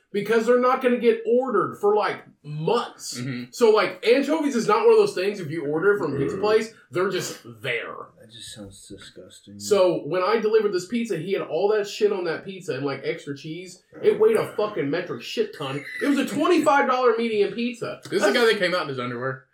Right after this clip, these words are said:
Speaker 1: No, not that guy.
Speaker 2: <laughs>
Speaker 1: So, so, so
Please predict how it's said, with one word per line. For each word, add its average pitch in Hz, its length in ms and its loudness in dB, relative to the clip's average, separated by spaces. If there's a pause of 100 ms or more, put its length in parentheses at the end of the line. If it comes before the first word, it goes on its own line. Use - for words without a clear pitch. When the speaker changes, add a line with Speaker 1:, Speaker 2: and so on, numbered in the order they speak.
(140)
Speaker 1:
No, 151 360 -2 (100)
not - 220 0
that - 180 2
guy. 240 880 -2
Speaker 2:
<laughs> - 140 -8
Speaker 1:
So, 220 500 4 (340)
so, 370 280 6
so 202 680 2